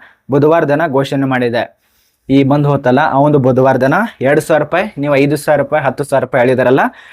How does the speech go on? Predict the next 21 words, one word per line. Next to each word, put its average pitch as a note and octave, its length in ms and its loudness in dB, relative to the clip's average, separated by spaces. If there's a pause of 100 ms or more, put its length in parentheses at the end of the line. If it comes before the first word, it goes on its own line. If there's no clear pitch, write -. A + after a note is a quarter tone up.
(180)
ಎರಡು E3+ 180 2
ಸಾವಿರ F3 200 0
ರೂಪಾಯಿ D#3 180 -4
ಮಾತ್ರ D3 320 0
ಗೌರವ C3+ 480 0
ಧನ C3+ 200 -4
ಅಂತೇಳಿ, C#3 520 0 (480)
ಆ, D3 60 0
ಬುಧವಾರ C#3 400 2
ದಿನ C#3 180 0 (340)
ಘೋಷಣೆ C#3+ 340 0
ಕೊಟ್ಟಿದೆ G#3+ 640 -2
ಸರ್ಕಾರ. A#2+ 460 -2 (520)
ಕರ್ನಾಟಕ E3 480 0
ರಾಜ್ಯ D3 300 0
ಹಿಂದುಳಿದ C#3+ 360 2
ವರ್ಗಕ್ಕೆ C3 440 0
ಸಂಬಂಧಪಟ್ಟಂತೆ B2 680 -4
ಸೆಪ್ಟೆಂಬರ್ D3 420 -2
ಇಪ್ಪತ್ತೆರಡನೇ C3 500 0
ತಾರೀಕಿನಿಂದ B2 460 2